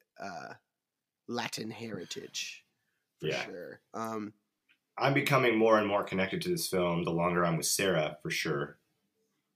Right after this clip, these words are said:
Speaker 1: Mm-hmm.
Speaker 2: Uh, s-, because her,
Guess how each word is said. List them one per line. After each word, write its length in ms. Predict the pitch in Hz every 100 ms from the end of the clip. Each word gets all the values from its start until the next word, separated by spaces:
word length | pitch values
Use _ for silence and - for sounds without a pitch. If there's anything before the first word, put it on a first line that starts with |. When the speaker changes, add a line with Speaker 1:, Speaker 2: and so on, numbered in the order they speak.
| -
Speaker 1:
Mm-hmm. 380 | 85 78 76 73
Speaker 2:
Uh, 200 | 73 67 - _ _ _
s-, 300 | - - - - _
because 520 | 90 82 87 82 80 -
her, 380 | 95 90 87